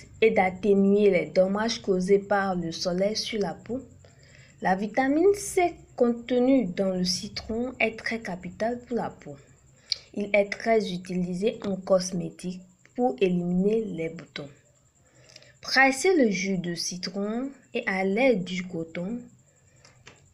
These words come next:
appliquez le jus sur les parties atteintes.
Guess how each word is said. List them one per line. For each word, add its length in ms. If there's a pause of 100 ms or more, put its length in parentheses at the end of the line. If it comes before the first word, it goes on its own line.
appliquez 580
le 180
jus 300
sur 240
les 140
parties 720 (640)
atteintes. 680